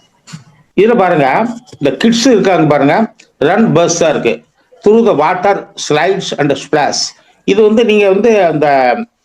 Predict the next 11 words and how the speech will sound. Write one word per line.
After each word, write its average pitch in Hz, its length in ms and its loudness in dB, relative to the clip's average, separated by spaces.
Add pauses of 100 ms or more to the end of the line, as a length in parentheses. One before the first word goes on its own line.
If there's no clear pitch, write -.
(200)
ஆ, 147 200 -2
விளையாட்டு, 220 560 0 (360)
அந்த 143 200 -2
அம்யூஸ்மெண்ட் 202 540 -2
பார்க் 160 340 -2
அப்படின்னு 143 320 -2
சொல்லுவோம். 147 260 0
அந்த 180 100 0
அம்யூஸ்மெண்ட் 180 440 -2
பார்க்ல 160 320 0
அந்த 143 100 -8